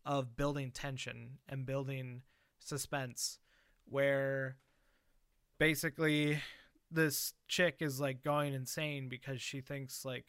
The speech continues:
her ex-boyfriend or whatever, who allegedly died,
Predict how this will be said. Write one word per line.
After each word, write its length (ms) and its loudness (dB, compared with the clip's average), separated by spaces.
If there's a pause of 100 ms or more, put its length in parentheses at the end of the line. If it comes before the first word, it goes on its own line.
her 160 -2
ex-boyfriend 1000 -6
or 240 -8
whatever, 640 -6 (480)
who 400 -8 (300)
allegedly 580 -6
died, 540 -2